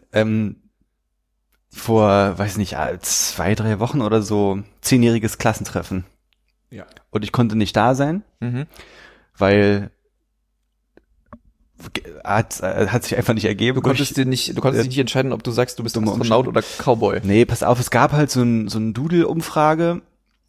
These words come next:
Speaker 1: und, ähm, da habe ich dran teilgenommen und dann kam, gab's den eigentlichen Termin und den habe ich dann nicht mitbekommen.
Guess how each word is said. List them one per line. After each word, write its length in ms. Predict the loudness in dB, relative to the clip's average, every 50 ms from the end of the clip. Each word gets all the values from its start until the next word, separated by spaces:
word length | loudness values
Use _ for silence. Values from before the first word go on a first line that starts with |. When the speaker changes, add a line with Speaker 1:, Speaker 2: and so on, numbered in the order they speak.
| _ _
Speaker 1:
und, 600 | _ -2 0 2 2 2 2 0 -2 -2 -4 -6 -4
ähm, 260 | -4 -2 -2 -4 -2
da 120 | -2 -2
habe 120 | -2 -2 -4
ich 120 | -6 -6 -8
dran 180 | -4 -4 -4
teilgenommen 580 | 0 2 2 4 4 4 2 2 2 0 -2 -4
und 240 | -4 -4 -2 0 0
dann 200 | 0 0 0 -2
kam, 300 | 0 0 2 2 0 0
gab's 300 | 2 2 2 2 0 -2
den 120 | -2 0
eigentlichen 360 | 0 0 0 0 -2 -6 -6
Termin 360 | -2 -2 0 0 0 0 0
und 140 | -2 0 2
den 280 | 4 4 4 4 2 0
habe 120 | 0 -2
ich 60 | -2 0
dann 220 | 2 2 4 4
nicht 180 | 2 2 0 2
mitbekommen. 720 | 2 2 2 0 _ -10 -8 -4 -2 0 0 0 -2 -4